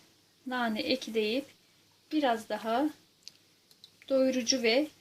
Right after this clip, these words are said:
lezzetli çorbaya lezzet katabilirsiniz. Evet, gayet de hem doyurucu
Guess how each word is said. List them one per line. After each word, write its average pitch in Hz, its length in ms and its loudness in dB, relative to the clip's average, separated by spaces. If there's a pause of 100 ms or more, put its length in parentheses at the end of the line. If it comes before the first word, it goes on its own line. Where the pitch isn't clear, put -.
(140)
lezzetli 247 760 0 (260)
çorbaya 240 720 2 (1300)
lezzet 240 440 -2
katabilirsiniz. 226 1080 0 (760)
Evet, 226 300 -4
gayet 233 420 4
de 277 120 4
hem 277 260 6
doyurucu 240 640 0